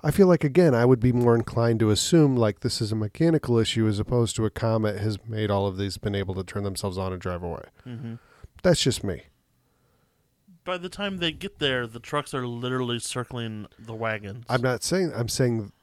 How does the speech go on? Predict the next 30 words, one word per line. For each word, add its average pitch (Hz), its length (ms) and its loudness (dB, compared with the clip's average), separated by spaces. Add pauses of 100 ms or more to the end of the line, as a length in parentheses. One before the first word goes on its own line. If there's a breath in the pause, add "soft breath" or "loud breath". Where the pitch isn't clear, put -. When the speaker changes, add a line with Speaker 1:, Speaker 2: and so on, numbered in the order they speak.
Speaker 1:
I, 107 180 -2 (140)
I 110 80 -2
gave 127 580 0
Yardley 120 340 2
Smith 110 440 -2
and 110 160 -6
her 107 140 -4
husband 98 520 -4 (680 soft breath)
the - 80 -8
pass, 98 440 -4
but 110 140 -4
I'm 113 100 -4
saying 110 300 -4 (100)
Emilio 117 360 0
Estevez 127 420 -2
and 135 80 -2
everybody 120 320 -2
else, 117 360 -4 (520 loud breath)
is 117 120 0
immediately 120 540 2
like, 107 220 -2
"Something's 113 380 -2
weird," 104 280 0
because 107 300 -2
one 107 420 0
truck 107 520 -2
w-, 107 260 -8
drove 104 540 -2 (140)
fifty 110 320 -4
feet. - 360 -10